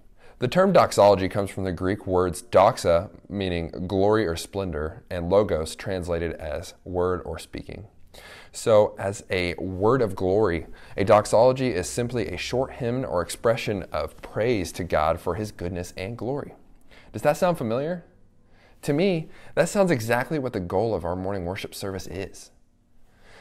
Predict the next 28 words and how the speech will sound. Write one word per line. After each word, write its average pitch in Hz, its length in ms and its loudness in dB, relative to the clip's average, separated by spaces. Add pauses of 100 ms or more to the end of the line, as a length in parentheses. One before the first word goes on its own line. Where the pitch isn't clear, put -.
(200)
Going 156 200 2
a 165 40 2
little 151 160 4
further, 139 500 0 (140)
most 147 240 0
psalms 98 480 2
are 82 80 -6
even 92 180 -4
doxological. 87 840 -2 (2000)
Why 143 220 -2
sing 131 260 -2
a 95 60 -2
doxology 82 560 -2
in 76 100 -14
church? - 440 -14 (800)
The 107 80 -6
doxology 127 760 2
we 113 160 -4
sing 113 240 -6
in 98 100 -4
church 110 300 -4
is 98 160 -6
often 92 380 -2
known 87 300 -2
as 80 340 -6
the 80 140 -8
Lesser 78 420 -4
Doxology, - 720 -10